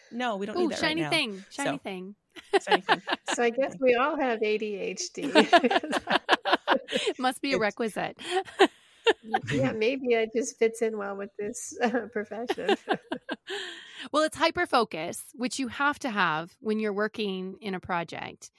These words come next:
Speaker 2: but also it's the ability to just sort of focus on something else all of a sudden,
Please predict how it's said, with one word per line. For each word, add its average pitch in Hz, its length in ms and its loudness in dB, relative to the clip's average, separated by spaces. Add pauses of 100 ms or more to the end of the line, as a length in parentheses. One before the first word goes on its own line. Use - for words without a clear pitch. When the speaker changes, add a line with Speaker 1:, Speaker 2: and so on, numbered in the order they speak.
(380)
Speaker 2:
but 269 120 -4
also 226 760 2
it's 220 180 -4
the 240 100 -2
ability 226 420 0
to 233 120 -2
just 226 220 -4
sort 240 180 0
of 220 80 -4
focus 214 340 -2
on 202 120 -2
something 208 300 -2
else 392 260 0
all 208 60 2
of 170 60 -2
a 180 60 -6
sudden, 180 520 -4